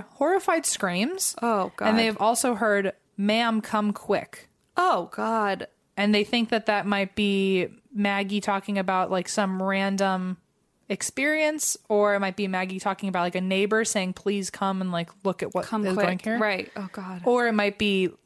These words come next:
Speaker 1: Lizzie
Speaker 2: Oh.
Speaker 1: pretending like she, like,
Speaker 2: Had
Speaker 1: "Oh,
Speaker 2: just
Speaker 1: Maggie,
Speaker 2: discovered it.
Speaker 1: Maggie, come look at this." Yeah.
Speaker 2: Oh, God.
Speaker 1: There are also cold spots in Maggie's room, and there's an apparition of a woman dressed in maid's clothes that walks by.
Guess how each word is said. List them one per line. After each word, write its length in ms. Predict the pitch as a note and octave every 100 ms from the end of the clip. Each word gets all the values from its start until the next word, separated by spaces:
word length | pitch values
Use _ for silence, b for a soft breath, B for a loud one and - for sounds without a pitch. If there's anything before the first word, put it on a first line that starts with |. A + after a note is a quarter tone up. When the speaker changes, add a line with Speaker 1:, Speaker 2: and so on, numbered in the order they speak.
| -
Speaker 1:
Lizzie 680 | G3+ C4 C#4 G#3 E3+ G3+ b b b b _
Speaker 2:
Oh. 280 | A3 G#3+ G#3
Speaker 1:
pretending 680 | G#3 G#3 G#3 G#3+ G#3 G#3 G3
like 200 | F#3 F3
she, 560 | - G3+ G3 F#3+ F3 - -
like, 240 | F#3+ E3
Speaker 2:
Had 80 | - _ A3
Speaker 1:
"Oh, 60 | G#3
Speaker 2:
just 100 | G#3
Speaker 1:
Maggie, 180 | G#3 G#3
Speaker 2:
discovered 520 | G3+ G#3 G3 G3 F#3
it. 180 | F#3+ G#3
Speaker 1:
Maggie, 300 | G3 G3 F#3+
come 200 | F#3+ F#3+
look 160 | F3+
at 60 | F3+
this." 240 | E3+ - G3+
Yeah. 180 | G3+ A#3
Speaker 2:
Oh, 20 | -
God. 640 | - - G#3+ G#3 G#3 G#3 - _ _ A3+
Speaker 1:
There 80 | A3
are 60 |
also 320 | G#3+ A3+ A3+
cold 340 | G#3+ - A#3+ A#3+
spots 320 | - A3+ -
in 100 | G#3+
Maggie's 440 | F#3+ F#3 G3 F#3
room, 420 | F#3+ A3 B3+ D4+ E4
and 100 | G#3+
there's 220 | G#3+ G#3+ G#3
an 80 |
apparition 580 | - G#3+ A#3+ A3 A3 A3+
of 140 | F#3+ G3+
a 60 |
woman 340 | G3 G3+ G#3+ G3
dressed 300 | G3 G3+ A3+
in 160 | G#3
maid's 300 | G#3 A#3+ A#3+
clothes 340 | - G3+ F#3+ F#3+
that 180 | E3+
walks 380 | F3+ F3 G#3+ -
by. 440 | - G3 D#3+ F3+